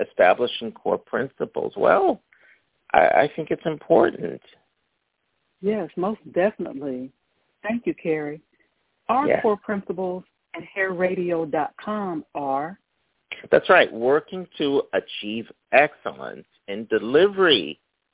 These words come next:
Speaker 1: and satisfaction of our products and services.
Speaker 2: Always have a genuine interest to assist others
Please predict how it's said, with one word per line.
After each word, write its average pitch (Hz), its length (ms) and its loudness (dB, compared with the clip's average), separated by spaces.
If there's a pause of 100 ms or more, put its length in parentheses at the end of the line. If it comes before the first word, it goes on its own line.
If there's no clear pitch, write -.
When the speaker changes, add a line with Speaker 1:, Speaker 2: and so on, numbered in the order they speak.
(200)
Speaker 1:
and 104 140 -8
satisfaction - 1080 0 (340)
of - 140 -2
our 90 120 6
products - 600 -2 (400)
and 98 220 -8
services. - 640 -2 (1500)
Speaker 2:
Always 170 760 0 (400)
have 175 320 0
a 139 80 -6
genuine 202 640 -2
interest 185 500 -6 (400)
to 151 180 -2
assist 254 440 -6 (140)
others 165 440 -8